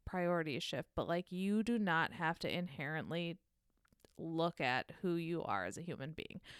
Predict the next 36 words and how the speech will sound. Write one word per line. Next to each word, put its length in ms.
For 160
a 80
woman 440
having 360
a 60
child, 420
they 180
have 260
to, 120
like, 300
literally 460
decide, 380
like, 180
"Can 180
I 100
still 240
do 140
my 160
career? 320
Can 180
I 120
do 140
my 160
career 320
to 120
the 340
degree 320
that 180
I 120
was?" 280
Like, 200
it, 180
it 200
really, 720
um, 580
takes 460